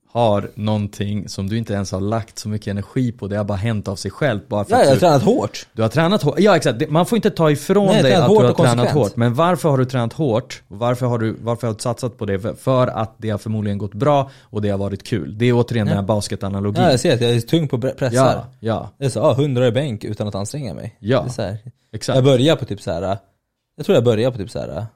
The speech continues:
Speaker 2: ja, men som, okej, första två veckorna, jag visste inte vad jag gjorde från det, men kanske började på så här fyrtio kilo någonting.
Speaker 1: Ja.
Speaker 2: Sen bara, "Oj, men det här var lätt, sextio, åttio." Ja men alltså så här, pressa hundra var ju inga problem.
Speaker 1: Ja.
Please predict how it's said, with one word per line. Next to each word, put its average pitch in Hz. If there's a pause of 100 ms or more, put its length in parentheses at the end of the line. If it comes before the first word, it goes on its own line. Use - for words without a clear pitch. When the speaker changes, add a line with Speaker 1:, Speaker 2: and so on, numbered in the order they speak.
(640)
Speaker 2:
ja, 135
men 110
som, 98 (120)
okej, 107
första 107
två 101
veckorna, 101
jag -
visste -
inte -
vad 78
jag 101
gjorde 107
från 90
det, 64
men 101
kanske 117
började 107
på -
så -
här -
fyrtio -
kilo -
någonting. -
Speaker 1:
Ja. 90 (220)
Speaker 2:
Sen 117
bara, 104
"Oj, 98
men 67
det -
här 151
var 104
lätt, -
sextio, -
åttio." 107
Ja 123
men 95
alltså 95
så 87
här, 90
pressa 107
hundra 147
var -
ju -
inga -
problem. - (340)
Speaker 1:
Ja. 123